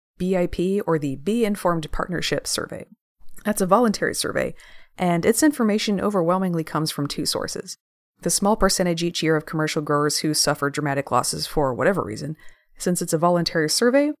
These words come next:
beekeepers who are doing fine tend to not respond, so this survey doesn't see them. The other source is hobbyists, homeowners, homesteaders, and hipsters doing urban beekeeping.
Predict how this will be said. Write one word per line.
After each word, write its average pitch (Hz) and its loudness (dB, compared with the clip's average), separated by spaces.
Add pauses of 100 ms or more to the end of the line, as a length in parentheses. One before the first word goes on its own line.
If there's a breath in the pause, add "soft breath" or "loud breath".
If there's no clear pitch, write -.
(100)
beekeepers 233 0
who 208 2
are 202 6
doing 175 2
fine 285 2
tend 294 0
to 190 0
not 170 4
respond, - -2
so 165 2
this 180 -2
survey 190 0
doesn't 160 2 (140)
see 170 -4
them. 110 -4 (880)
The 208 2
other 254 2
source 214 2
is - 0
hobbyists, - -2 (200)
homeowners, 220 4
homesteaders, 190 0
and 160 -4
hipsters 180 -4
doing 151 -4
urban 160 2
beekeeping. - -4